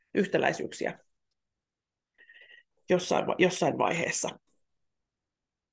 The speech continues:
Eli tämmönen, tämmönen, kun olla-, ollaan oltu avaruudessa ja sit mä oon aina puhunut tästä, että, että en mielellään mene korkeisiin paikkoihin eikä kauhean, kauhean syviinkään paikkoihin,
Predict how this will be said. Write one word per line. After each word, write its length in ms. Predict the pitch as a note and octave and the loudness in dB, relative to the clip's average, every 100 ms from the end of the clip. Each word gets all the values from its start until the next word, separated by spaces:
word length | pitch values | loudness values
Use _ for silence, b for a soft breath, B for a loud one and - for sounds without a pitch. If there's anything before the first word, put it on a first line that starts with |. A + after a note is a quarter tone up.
| _ _ - F#3 | _ _ -2 4
Eli 140 | A3 | 6
tämmönen, 440 | D4 B3 F#3 E3 - _ _ _ _ b b b - | 6 6 4 2 -4 _ _ _ _ b b b 2
tämmönen, 300 | C#4 C4+ G#3 | 4 6 4
kun 140 | G#3 | 6
olla-, 260 | G#3 G3+ F#3+ | 8 8 8
ollaan 280 | A3 A3 F#3+ | 6 8 6
oltu 180 | F#3 - | 4 4
avaruudessa 840 | D#3+ E3 D#3 D#3 D#3 D#3 - D3 | 6 8 8 8 8 4 0 2
ja 280 | C#3+ C#3 - - - | 4 2 -2 -10 -4
sit 220 | G3 F#3 | -4 0
mä 80 | E3+ | 2
oon 80 | |
aina 160 | D#3+ D#3 - - | 2 0 -4 0
puhunut 360 | E3+ D3+ - - | 2 2 0 -2
tästä, 300 | D3+ - - | -2 0 -2
että, 380 | - C#3 - _ _ _ _ _ _ _ - | 0 -2 -2 _ _ _ _ _ _ _ -16
että 480 | - - - - _ - B B B B B - | -12 -6 -6 -8 _ -12 B B B B B 4
en 300 | F#3+ F3 - | 6 6 6
mielellään 380 | F3+ E3 D3+ D3 | 6 8 6 4
mene 140 | D#3 | 2
korkeisiin 600 | D#3 D#3 - D#3 G3 F#3+ | 2 2 4 4 4 2
paikkoihin 420 | G3+ G3 - F3+ | 2 2 2 2
eikä 100 | F3+ E3 | 2 2
kauhean, 340 | E3 D#3+ - - - F3 | 2 2 -4 -8 -4 4
kauhean 300 | E3 E3 E3 | 6 6 4
syviinkään 580 | G3 A3 A#3 C4 B3+ | 6 6 6 6 4
paikkoihin, 680 | B3+ C4 C4 C4 B3+ C#4 C4+ | 4 2 2 4 4 2 -4